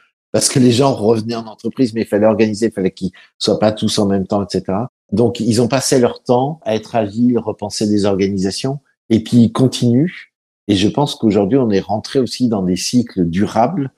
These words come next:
de, d'organisation, euh, de plus en plus un peu à la carte, euh, des entreprises. Hein, euh, ça fait longtemps qu'on parle d'organisation par projet, mais je pense qu'on y arrive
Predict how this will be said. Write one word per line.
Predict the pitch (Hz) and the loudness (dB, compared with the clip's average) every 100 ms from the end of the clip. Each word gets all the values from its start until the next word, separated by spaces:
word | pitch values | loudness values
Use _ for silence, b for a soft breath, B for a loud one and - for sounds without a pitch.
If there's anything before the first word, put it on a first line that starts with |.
| _ | _
de, | 180 175 185 | -4 2 2
d'organisation, | 165 107 107 110 107 95 101 - 113 107 101 | 2 -2 0 -2 -2 -4 -4 -2 0 2 2
euh, | 95 | 0
de | |
plus | 147 - 92 | -2 -6 -4
en | |
plus | 95 - 92 | -4 -6 -4
un | 92 | -2
peu | - | 0
à | - | 2
la | 85 | 0
carte, | - 92 92 - | 2 0 -2 -6
euh, | 85 82 | -4 -2
des | 78 82 | -2 -2
entreprises. | 85 82 95 - - 120 131 131 b b _ _ | -2 -2 -4 -2 2 6 6 2 b b _ _
Hein, | 87 90 | 0 0
euh, | 78 73 | 0 -2
ça | - 78 | -2 -2
fait | 85 | -2
longtemps | 87 87 104 | -2 0 -2
qu'on | - 78 | -2 -4
parle | - 87 80 | -2 0 2
d'organisation | 82 78 85 78 80 - 87 | 0 0 -2 0 -2 -2 -4
par | - 78 | -4 -6
projet, | - 90 82 98 | -4 -2 2 2
mais | 87 | 2
je | 69 | -2
pense | - 80 | -6 -8
qu'on | - 73 | -6 -4
y | 73 | -2
arrive | 76 85 | 2 0